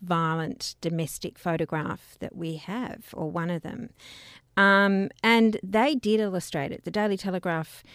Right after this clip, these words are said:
I think that they were trying to figure out the boundaries of violent photograph. How do you use a violent photograph? Um, so they did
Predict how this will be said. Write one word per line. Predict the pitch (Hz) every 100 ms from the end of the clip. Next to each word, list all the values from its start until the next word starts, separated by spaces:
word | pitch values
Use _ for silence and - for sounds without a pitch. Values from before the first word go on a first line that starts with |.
| - - -
I | 190
think | - 180
that | - -
they | 175
were | 170
trying | 170 - - 214 214 220
to | 208 208
figure | 190 180 165
out | -
the | 170 -
boundaries | 170 165 170 165 165 165 160 -
of | 147 170 _
violent | 165 156 160 -
photograph. | 143 151 160 147 143
How | - 156
do | 160
you | 156 156
use | 151 147
a |
violent | 151 151 147 -
photograph? | - 156 156 156 156 160 - - - - - - - _
Um, | 185 180 175 170
so | - 220
they | 208 214 233
did | - 180 180 180